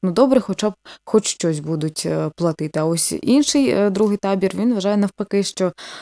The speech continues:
е, «Як це? Я працюю набагато більше, я б хотіла ще якісь доплати».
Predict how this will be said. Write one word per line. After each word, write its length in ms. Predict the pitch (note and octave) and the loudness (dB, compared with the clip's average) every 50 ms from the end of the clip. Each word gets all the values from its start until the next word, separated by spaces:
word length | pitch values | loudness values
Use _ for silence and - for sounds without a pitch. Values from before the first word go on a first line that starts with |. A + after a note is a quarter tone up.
| - - - | -14 -6 -2
е, 240 | F3+ F3 E3+ E3+ F3 | 0 0 2 2 2
«Як 240 | F3 F3+ E3+ - - | 2 2 0 0 -4
це? 100 | - D#3+ | -4 -2
Я 140 | E3 E3+ | -2 -2
працюю 380 | D#3+ - F3+ E3+ - - G#3 G3 | -2 -2 -4 -4 -2 -2 -2 0
набагато 480 | F3 E3 D#3 E3 D#3 E3+ E3+ - - D#3 | 0 0 -2 -2 -4 -4 -4 -4 -6 -4
більше, 460 | D3 F#3+ A#3 B3+ - - A3 F3+ E3+ | -2 -2 -2 -2 0 0 0 0 0
я 160 | D3+ F3 F#3+ | 0 0 -2
б 20 | - | -2
хотіла 340 | - - - - F#3 F3 E3 | -4 -10 -6 -2 -2 -2 -2
ще 180 | - - F#3 F3+ | -2 -2 -2 -2
якісь 260 | E3+ - - F#3 D#3+ | -2 0 -2 -2 0
доплати». 580 | D3 F3 - - - D3+ D3 D3+ - D3 D#3 | 0 -4 -4 -4 -6 -8 -8 -8 -10 -12 -12